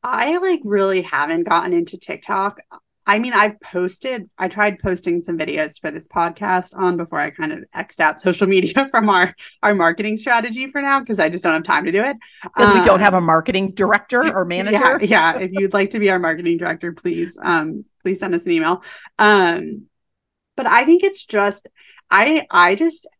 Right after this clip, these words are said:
Speaker 1: don't have the mental capacity to handle another app. So it's like,
Speaker 2: Yeah.
Speaker 1: I love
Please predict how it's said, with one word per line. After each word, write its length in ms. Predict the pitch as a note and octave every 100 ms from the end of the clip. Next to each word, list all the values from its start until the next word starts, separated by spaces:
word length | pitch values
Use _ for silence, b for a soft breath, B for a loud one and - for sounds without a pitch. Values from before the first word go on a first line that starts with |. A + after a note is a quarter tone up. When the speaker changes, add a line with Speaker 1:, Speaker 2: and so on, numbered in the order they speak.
| A3 _
Speaker 1:
don't 260 | - E3+ F3+
have 260 | F#3 E3
the 240 | E3 D#3+ -
mental 460 | F#3 D#3+ E3 - E3+
capacity 580 | - G3 - - F3+
to 80 | E3+
handle 500 | F#3 E3 E3 D#3 E3
another 400 | - G3+ - -
app. 460 | - - - - A3 b b
So 140 | _ A3
it's 100 | G#3
like, 180 | G3+ E3+
Speaker 2:
Yeah. 180 | D#3+
Speaker 1:
I 340 | D#3+ F#3 A#3 -
love 680 | - F#3 F3 E3 D#3+ E3